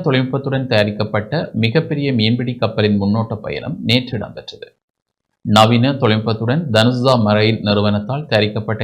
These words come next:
இந்த கப்பல் சோமாலியாவில் உள்ள அரசு நிறுவனம் ஒன்றுக்கு வழங்கப்பட உள்ளது. இலங்கையில் உற்பத்தி பொருளாதாரத்தை கட்டியெழுப்புவதற்கான பயணத்தில் இது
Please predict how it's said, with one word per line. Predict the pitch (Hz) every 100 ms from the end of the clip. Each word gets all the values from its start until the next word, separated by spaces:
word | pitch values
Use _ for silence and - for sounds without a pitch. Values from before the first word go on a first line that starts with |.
| 107
இந்த | 104 104
கப்பல் | 127 - 73 127 - _ _ _ - - -
சோமாலியாவில் | 135 156 185 180 165 151 131
உள்ள | 120 127 123
அரசு | 113 117 127
நிறுவனம் | 113 120 127 113
ஒன்றுக்கு | 107 101 180
வழங்கப்பட | 110 101 - - -
உள்ளது. | 71 110 - - _ _ _ _ _ _ _ _ -
இலங்கையில் | 110 123 123 131 175 113
உற்பத்தி | 107 120 131 113
பொருளாதாரத்தை | 107 104 110 110 110 139 139
கட்டியெழுப்புவதற்கான | 104 117 117 107 113 110 107 - 104 117 135
பயணத்தில் | 104 92 120 - 107 - - _ _ -
இது | 113